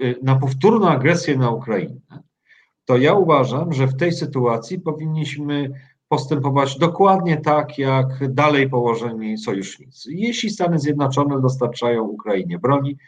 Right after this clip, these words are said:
nie ma żadnych powodów, żebyśmy jej nie wzmocnili w tej sprawie.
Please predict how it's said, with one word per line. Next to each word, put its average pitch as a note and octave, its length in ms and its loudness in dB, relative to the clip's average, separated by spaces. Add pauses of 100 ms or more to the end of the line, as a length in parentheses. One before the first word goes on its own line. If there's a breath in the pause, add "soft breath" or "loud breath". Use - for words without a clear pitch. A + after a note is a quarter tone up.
(240 soft breath)
nie C3+ 80 2
ma C3+ 120 4
żadnych D3 340 2
powodów, B2 440 2
żebyśmy A2+ 360 -4
jej G#2 260 -2
nie C#3+ 140 2
wzmocnili G#2+ 560 -6
w - 60 -20
tej D#2 160 -8
sprawie. - 280 -20